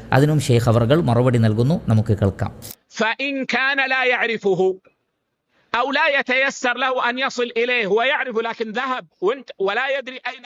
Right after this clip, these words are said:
Speaker 2: هو، فإنه يقدر قيمته ويتصدق بها بنية صاحبه. يقدر قيمته ويتصدق بها بنية صاحبه.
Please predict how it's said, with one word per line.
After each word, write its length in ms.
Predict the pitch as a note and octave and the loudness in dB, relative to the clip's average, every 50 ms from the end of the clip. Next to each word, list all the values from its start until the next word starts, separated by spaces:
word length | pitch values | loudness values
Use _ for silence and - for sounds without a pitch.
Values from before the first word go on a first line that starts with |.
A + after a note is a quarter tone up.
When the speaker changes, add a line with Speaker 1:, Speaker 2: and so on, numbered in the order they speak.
| A#3 G#3+ | -8 -8
Speaker 2:
هو، 140 | A#3+ A3+ G3+ D#3+ - - _ _ _ _ _ _ _ _ _ _ _ _ _ _ _ _ _ _ _ _ _ _ _ - | -6 -4 -4 -4 -6 -8 _ _ _ _ _ _ _ _ _ _ _ _ _ _ _ _ _ _ _ _ _ _ _ -6
فإنه 720 | - G3+ G3+ G#3 - A#3+ C4 B3+ B3 A#3+ A#3 A3 G#3+ F3+ G3+ G#3 G3 | -4 -2 -2 -2 -4 -6 -8 -8 -8 -6 -6 -4 -4 -2 -2 -4 -4
يقدر 800 | G3 G3 G3+ F#3+ - - A#3 B3+ A#3+ G#3+ G3 F3 G3 G#3+ G#3+ G#3 G3+ G3 F#3+ - | -4 -4 -6 -6 -4 -4 -6 -6 -6 -10 -12 -6 -4 -2 0 0 -2 -2 -2 -4
قيمته 520 | A#3 B3 B3 A3+ G#3+ G#3+ G3+ - G3+ F3+ D3+ _ _ _ _ _ _ _ _ _ _ _ _ _ _ _ _ _ _ _ _ _ _ _ _ - | -4 -4 -4 -4 -4 -4 -4 -4 -6 -8 -8 _ _ _ _ _ _ _ _ _ _ _ _ _ _ _ _ _ _ _ _ _ _ _ _ -4
ويتصدق 1300 | D3+ D#3+ F#3+ G3+ G#3 G#3+ A3 G#3+ - A3 G3+ G3+ F3+ - A#3 B3 B3 G#3 F#3 E3+ E3 E3 G#3+ G#3 G3 - G3+ G3 F#3+ F3 F3+ | -2 0 0 2 2 0 0 0 -2 -2 -4 -4 -2 0 0 -2 -2 -4 -10 -12 -4 -4 -2 -2 -2 -2 -2 -2 -2 -2 -4
بها 320 | A#3+ A#3+ A3 A3+ A#3 B3+ C4 C4 B3+ A#3 F#3+ | -4 -4 -4 -2 -2 0 0 0 -2 -2 -4
بنية 560 | G#3+ G#3 G#3+ B3+ C4+ B3 A3 A3 B3+ B3+ - A#3 A3 | -4 -4 -4 -4 -6 -6 -4 -4 -4 -4 -4 -6 -6
صاحبه. 560 | - - F#3+ F3 - - E3 D3 A#2+ C#3+ B2+ - _ _ _ _ _ _ _ _ _ _ _ _ _ _ _ _ _ _ _ - - | -2 0 -2 -2 -2 -4 -8 -8 -8 -10 -10 -12 _ _ _ _ _ _ _ _ _ _ _ _ _ _ _ _ _ _ _ -6 -2
يقدر 560 | D#3+ F3+ - - A3+ A#3 G3+ F#3+ G#3+ G#3+ G3+ G3 | -2 -2 0 0 -4 -4 -2 -2 -2 0 0 -2
قيمته 580 | F#3 - A3 A3+ G3+ F#3 F#3+ F#3 - A3 A3 B3 A#3+ - - | -2 -2 -2 -2 -2 -2 -4 -4 -2 -2 -2 -4 -4 -6 -2
ويتصدق 840 | G3 F#3+ G3 G3 G3 - G3+ F#3 - A#3 A3+ G#3+ F#3 G3+ G3+ - - F#3+ F3+ | 0 0 0 0 0 -2 -4 -4 -2 -2 -4 -2 -4 -6 -6 -4 -4 -4 -2
بها 200 | G#3 A3 G#3+ A3+ A#3 | -2 -2 -2 -2 -4
بنية 560 | G3 E3 A3 G#3+ A3 A3 G3 G3 F#3+ - - G#3+ A#3+ C4+ C#4+ - _ _ _ _ _ _ - _ _ _ _ _ _ _ _ | -4 -4 -4 -2 -2 -2 -2 -2 -4 -4 -4 -6 -6 -6 -8 -10 _ _ _ _ _ _ -20 _ _ _ _ _ _ _ _
صاحبه. 680 | - - G3+ F#3+ G3 F3 - F#3+ F#3+ E3+ E3+ F3+ E3 D#3 | -8 -4 -2 -2 -2 -2 -4 -4 -4 -4 -2 -4 -4 -4